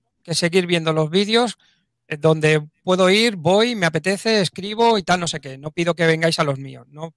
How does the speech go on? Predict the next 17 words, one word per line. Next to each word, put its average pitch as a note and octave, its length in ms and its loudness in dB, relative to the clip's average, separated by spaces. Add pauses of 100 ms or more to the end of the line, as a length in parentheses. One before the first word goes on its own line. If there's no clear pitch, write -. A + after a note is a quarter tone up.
no E3+ 160 -2
lo F#3+ 100 2
pido, C3+ 280 -16 (520)
¿de C#3+ 80 -16
acuerdo? F3+ 280 2
Que F3 80 0
no F3+ 100 2
lo E3 100 2
pido, C3+ 260 -12 (440)
pero E3 180 4
voy G#3 160 6
a G3 60 4
esos F3 200 -2
canales C3+ 440 -8 (120)
y G#3+ 300 -2 (340)
aleatoriamente, G3+ 1080 0 (720)
aleatoriamente F#3+ 960 -2